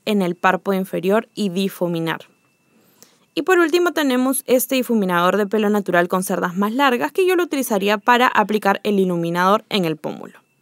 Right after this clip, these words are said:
Ahora vamos a proceder a utilizar las brochas. Con esta brocha de doble fibra voy a utilizar mi corrector naranja debajo del párpado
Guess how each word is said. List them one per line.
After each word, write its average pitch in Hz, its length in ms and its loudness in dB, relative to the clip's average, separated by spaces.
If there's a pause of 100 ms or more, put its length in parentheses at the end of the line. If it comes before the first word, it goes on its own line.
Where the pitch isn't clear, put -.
(1200)
Ahora 233 240 6
vamos 262 260 4
a 277 60 -4
proceder 269 760 0
a 269 180 8
utilizar 202 540 0
las 190 160 -2
brochas. - 500 -8 (420)
Con 202 160 2
esta 262 380 2
brocha 190 640 2
de 175 180 0
doble 214 320 2
fibra 240 480 -2 (420)
voy 262 300 4
a 285 40 2
utilizar 240 500 2
mi 240 220 2
corrector 254 420 0
naranja 262 460 2
debajo 208 300 2
del 190 100 0
párpado 196 480 0